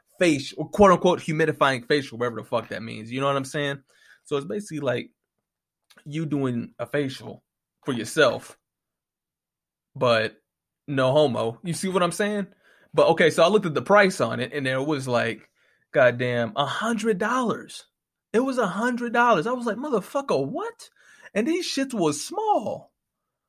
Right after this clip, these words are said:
I was like, "Boy, what the hell?" I was like, "I ain't buying that shit. I'm about to stick with these vitamins and let that shit clear my damn face up." Oh, man. I was really about to buy that shit, too. But I was like, "Hell no."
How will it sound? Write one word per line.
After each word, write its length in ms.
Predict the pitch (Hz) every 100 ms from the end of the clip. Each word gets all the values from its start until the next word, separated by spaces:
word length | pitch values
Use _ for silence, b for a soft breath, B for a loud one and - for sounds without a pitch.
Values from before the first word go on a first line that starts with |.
| _ _ -
I 40 |
was 60 | 247
like, 240 | 127 123
"Boy, 380 | 139 302 427 427 427
what 200 | 466 427
the 60 |
hell?" 380 | 370 403 427 415 - 466
I 40 |
was 140 | 415 392
like, 80 |
"I 140 | 392 359
ain't 120 | 320
buying 240 | 370 311
that 200 | 349 339
shit. 320 | - 403 453 453 _ _ _ -
I'm 100 | 320
about 160 | 311
to 80 | 240
stick 220 | 214 302
with 100 | 285
these 180 | 285 247
vitamins 500 | 220 339 381 302 302
and 100 | 320
let 120 | -
that 120 | 311 294
shit 160 | 302
clear 180 | - 285
my 120 | 302
damn 280 | 302 285 240
face 280 | 427 403 -
up." 240 | - 415 _ _ _ _ _ _ _ _ _ _ _ _ _
Oh, 320 | 196 202 165 123
man. 520 | 170 190 135 117 127 _ _ _ _ _ _ _ _ _ _ _ _ _ _ _ _ -
I 120 | 196
was 180 | 147 135
really 160 | 147
about 160 | 127 117
to 60 |
buy 180 | 120 120
that 140 | 113 113
shit, 180 | 107
too. 140 | - 110
But 100 | 131
I 60 |
was 100 | 151
like, 180 | 117 113
"Hell 320 | 127 143 202
no." 400 | 208 233 196 131